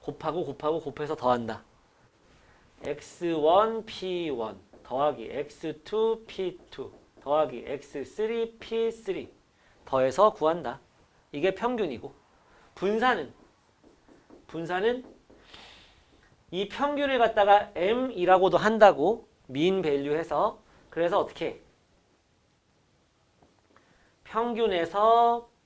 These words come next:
편차를 빼고, 아니지. 편차에서,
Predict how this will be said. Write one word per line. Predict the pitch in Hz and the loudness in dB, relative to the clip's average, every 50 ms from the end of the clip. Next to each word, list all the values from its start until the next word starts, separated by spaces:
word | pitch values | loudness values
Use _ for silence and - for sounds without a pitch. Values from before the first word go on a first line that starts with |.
| _ _ _ _ _ - | _ _ _ _ _ -14
편차를 | - - 214 214 208 208 208 190 175 160 165 | -6 -4 -4 -4 -2 -2 -2 0 0 -2 0
빼고, | 190 185 175 - - - - _ _ _ _ _ _ _ _ _ _ _ _ _ _ | 0 0 -2 -2 -4 -10 -18 _ _ _ _ _ _ _ _ _ _ _ _ _ _
아니지. | - 110 127 139 131 135 147 160 - - _ _ _ _ _ _ _ _ _ _ _ - - - - _ _ _ _ _ _ _ _ _ _ _ _ _ _ _ _ _ _ _ _ _ _ _ - - _ _ _ _ _ _ - _ _ _ _ _ - _ - _ _ _ _ _ _ _ | -10 -10 -8 -8 -10 -10 -12 -14 -16 -20 _ _ _ _ _ _ _ _ _ _ _ -20 -20 -20 -20 _ _ _ _ _ _ _ _ _ _ _ _ _ _ _ _ _ _ _ _ _ _ _ -20 -20 _ _ _ _ _ _ -20 _ _ _ _ _ -20 _ -20 _ _ _ _ _ _ _
편차에서, | - 220 247 254 262 254 - - 269 262 247 233 202 175 185 180 | -4 -2 0 0 0 -2 -2 0 2 2 4 2 2 0 -2 -4